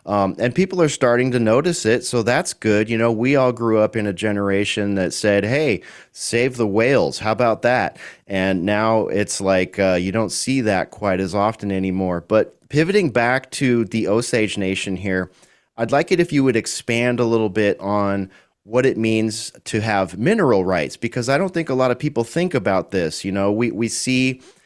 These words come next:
um, companies, corporate companies coming in and leasing land rights in certain places, oftentimes trying to entrap people with, "Hey, if you let us put this here, we'll, you know, we'll give you a little bit of money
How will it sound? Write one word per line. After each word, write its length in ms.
um, 420
companies, 520
corporate 540
companies 460
coming 340
in 300
and 360
leasing 580
land 340
rights 400
in 100
certain 320
places, 600
oftentimes 760
trying 320
to 200
entrap 480
people 420
with, 160
"Hey, 300
if 160
you 80
let 140
us 100
put 220
this 180
here, 280
we'll, 260
you 100
know, 140
we'll 100
give 240
you 100
a 60
little 160
bit 160
of 60
money 480